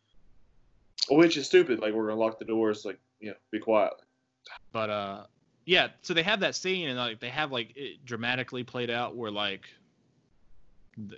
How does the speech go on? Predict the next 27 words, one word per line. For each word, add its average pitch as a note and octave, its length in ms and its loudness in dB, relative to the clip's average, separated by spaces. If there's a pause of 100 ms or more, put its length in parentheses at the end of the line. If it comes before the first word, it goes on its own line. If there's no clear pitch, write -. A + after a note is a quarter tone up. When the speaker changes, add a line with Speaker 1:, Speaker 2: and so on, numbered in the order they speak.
Speaker 2:
the G#2 180 -8
Speaker 1:
Right. F#2 220 -10
Speaker 2:
one A#2+ 140 -4
teacher, A#2+ 360 -4
like, G2+ 220 -6 (240)
has A#2 160 -4
a G#2+ 80 -6
fake A#2 260 -2
gun, A#2 280 -2
and, G#2+ 120 -6
like, F#2 280 -10 (1080)
I D3 120 4
don't B2 120 4
know. G#2+ 160 -2 (140)
That, E3+ 240 0
it D#3+ 160 -6
just C#3 160 -6
was B2+ 160 -8
really C3 160 -2
weird A#2 240 -2
to A2+ 80 -10
me. G#2+ 260 -6 (1120)
And G#2+ 240 -10
I, G#2+ 220 -4
I A2 60 -4
wonder A2 360 -4
if, G#2+ 260 -8